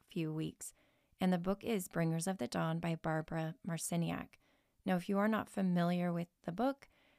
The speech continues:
it has been out for a long time. I believe it came out in the eighties, in the nineteen eighties. And wow, I just barely started reading it. Now, I, I've heard about it. I've known about it for a long time. But when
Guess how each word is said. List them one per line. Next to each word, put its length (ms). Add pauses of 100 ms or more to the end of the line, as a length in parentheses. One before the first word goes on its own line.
(160)
it 100
has 220
been 180
out 260
for 160
a 120
long 360
time. 300
I 60
believe 320
it 100
came 220
out 180
in 100
the 240
eighties, 640 (420)
in 60
the 80
nineteen 400
eighties. 640
And 320 (640)
wow, 540
I 160
just 360 (280)
barely 600 (200)
started 400
reading 260
it. 160
Now, 160
I, 240
I've 120
heard 180
about 220
it. 200
I've 140
known 180
about 240
it 240
for 220
a 40
long 240
time. 280 (440)
But 140
when 380